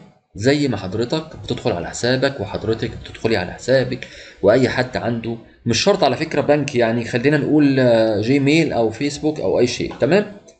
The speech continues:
بس بشرط تكون انت م-، مفعل خاصية التحقق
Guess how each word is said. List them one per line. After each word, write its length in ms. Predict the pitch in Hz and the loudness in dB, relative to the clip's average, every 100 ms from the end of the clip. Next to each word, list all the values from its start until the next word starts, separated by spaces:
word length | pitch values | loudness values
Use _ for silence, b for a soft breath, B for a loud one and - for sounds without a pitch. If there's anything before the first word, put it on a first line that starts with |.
| _ | _
بس 180 | 117 - | -4 -4
بشرط 280 | 120 175 175 | 0 0 0
تكون 220 | - 139 | -2 -2
انت 180 | 151 147 | 0 -2
م-، 100 | 127 - 104 95 | -4 -8 -10 -8
مفعل 580 | 107 104 95 151 147 139 | -6 -4 0 2 2 0
خاصية 300 | 131 104 123 | -2 -6 -4
التحقق 640 | 123 - - - - 120 | -4 -8 -16 -8 -2 -2